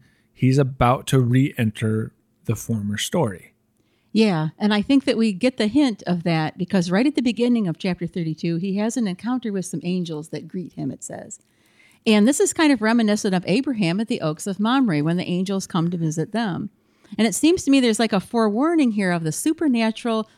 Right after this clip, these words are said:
Speaker 2: life-altering event that's about to happen. And you'll see a pattern as you read the chapters, as you read through Genesis here in this story.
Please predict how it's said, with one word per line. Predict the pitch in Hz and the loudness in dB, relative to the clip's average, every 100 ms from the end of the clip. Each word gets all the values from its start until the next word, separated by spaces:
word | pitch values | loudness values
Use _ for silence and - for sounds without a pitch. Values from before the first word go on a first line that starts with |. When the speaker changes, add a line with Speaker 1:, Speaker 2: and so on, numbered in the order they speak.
| - | -8
Speaker 2:
life-altering | 165 208 269 - 214 226 254 226 | -2 0 0 -2 -4 -2 -2 0
event | 180 165 185 151 - - | 0 0 2 0 -2 -6
that's | 151 175 | -4 -2
about | 160 165 - 180 | -2 -2 -2 -4
to | |
happen. | 165 175 170 - - - - _ _ _ _ _ 190 | -4 -2 -4 -6 -10 -12 -16 _ _ _ _ _ 2
And | 190 | 4
you'll | 202 | 2
see | - 294 | 2 0
a | 285 | 0
pattern | - 262 247 214 165 | -2 0 0 0 0
as | 151 175 | 0 -2
you | 170 | -2
read | 170 214 247 226 196 _ _ - | -2 0 0 -2 -6 _ _ -4
the | 185 175 - | 0 2 0
chapters, | 233 214 214 165 143 156 | 0 0 0 -4 -4 -2
as | 170 | -2
you | 180 170 | 0 0
read | 226 254 220 | 0 0 0
through | 220 | -4
Genesis | 175 190 190 180 151 - | -2 0 0 -2 -4 -2
here | 175 | 0
in | 156 | 0
this | 156 - | 0 -4
story. | 208 196 151 | -4 -2 -2